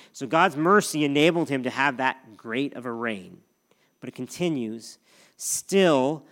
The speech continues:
the Lord did not turn from the burning of his great wrath by which his anger was kindled against Judah."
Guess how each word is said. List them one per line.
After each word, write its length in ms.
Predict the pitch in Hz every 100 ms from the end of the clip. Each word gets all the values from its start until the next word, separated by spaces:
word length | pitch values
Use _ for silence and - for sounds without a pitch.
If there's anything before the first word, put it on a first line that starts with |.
| _ _ _
the 80 | 135
Lord 360 | 127 143 143
did 140 | 123 135
not 300 | 135 127 -
turn 380 | - 180 151 135
from 220 | 143 127
the 80 | 117
burning 400 | 120 143 156 151
of 120 | 135
his 120 | 120
great 220 | 135 131
wrath 680 | 123 117 127 117 107 110 -
by 140 | 123 123
which 240 | 117 117
his 140 | 123 -
anger 420 | 135 135 123 117
was 180 | 117 113
kindled 560 | - - 139 117 110 98
against 400 | 104 104 - -
Judah." 380 | 104 101 -